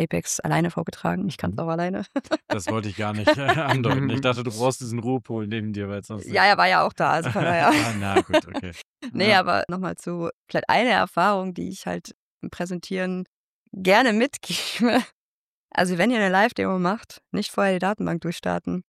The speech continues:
Speaker 1: Keine zehn
Speaker 2: Mhm.
Speaker 1: Minuten vorher.
Speaker 2: Okay.
Speaker 1: Auch wenn die Person, die es zu dir sagt, noch so eine absolute Respektsperson und mit wahnsinnig hohem Wissen ist, das war nicht Martin.
Speaker 2: <laughs> Regieanweisung
Speaker 3: Äh,
Speaker 2: an der
Speaker 3: Regieanweisung,
Speaker 2: Stelle.
Speaker 3: ich war's
Speaker 2: <laughs>
Speaker 1: Möchte ich
Speaker 3: nicht.
Speaker 1: noch mal kurz
Speaker 2: Ja.
Speaker 1: beispielsweise, ja, es war eine gute Freundin oder gute Bekannte von mir,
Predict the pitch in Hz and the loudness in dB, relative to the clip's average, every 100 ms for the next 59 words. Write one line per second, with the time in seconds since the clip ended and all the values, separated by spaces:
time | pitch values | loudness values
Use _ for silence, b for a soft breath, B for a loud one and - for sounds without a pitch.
0 | _ _ _ - 202 208 208 220 202 190 | _ _ _ 0 0 2 2 2 2 -2
1 | - 202 190 190 - _ _ _ _ - | 2 4 4 0 -6 _ _ _ _ -10
2 | 120 - 175 180 190 208 196 196 202 190 | -8 0 2 4 4 2 0 0 -2 -4
3 | - 190 190 180 180 - 190 220 - 202 | -4 0 0 2 0 0 -2 0 0 2
4 | - 202 196 196 185 - - - 202 196 | 2 4 2 2 0 -2 -2 -2 -2 0
5 | 196 196 202 196 - - - 214 - - | 0 0 0 -2 -6 -10 -2 0 0 -2
6 | - - - 196 185 214 208 208 190 190 | -4 -4 2 4 4 2 0 -2 -4 -4
7 | 180 180 - - 151 190 226 208 208 - | -4 -4 -6 -2 2 4 2 2 0 0
8 | 208 196 190 220 - 202 214 - - - | 2 2 0 0 -2 -2 -2 -4 -2 0
9 | 180 175 202 - 151 175 - 226 302 160 | 2 2 0 -2 0 0 0 0 0 -2
10 | 113 117 107 127 123 127 123 131 151 151 | -2 0 2 0 0 0 0 2 2 2
11 | 120 117 135 120 135 131 143 143 143 127 | 4 4 4 4 4 4 2 4 6 4
12 | - - 135 240 208 - - - 208 226 | 4 4 4 4 2 2 0 4 4 4
13 | - 185 190 196 233 226 202 202 196 196 | 0 -2 0 2 2 0 2 4 2 2
14 | 190 208 240 240 190 208 185 170 220 269 | -2 -4 -6 -2 0 0 0 -2 -2 -2
15 | 226 240 277 285 233 226 220 202 196 | 2 4 4 2 0 0 0 2 0